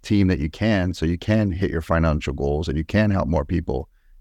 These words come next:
And so that's why we're excited for you to come in and have a full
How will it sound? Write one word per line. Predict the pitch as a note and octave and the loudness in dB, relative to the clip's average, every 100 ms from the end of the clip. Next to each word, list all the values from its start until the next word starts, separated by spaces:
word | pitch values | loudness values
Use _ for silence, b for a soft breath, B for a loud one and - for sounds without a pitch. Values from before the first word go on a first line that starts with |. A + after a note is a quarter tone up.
| - | -4
And | F2+ E2 | -2 0
so | F#2+ E2+ E2 C2 | 2 2 0 -2
that's | E2+ G2+ G2+ | 2 2 6
why | G2+ | 4
we're | F#2 | 4
excited | - F#2+ F2 D#2+ | 2 2 2 2
for | F2+ | 0
you | F2+ | 0
to | |
come | E2+ F2 | 0 0
in | F2 | 2
and | F2 | 2
have | F2 D#2 | 0 0
a | |
full | - - G2 G2 F#2+ | -4 -2 0 2 -2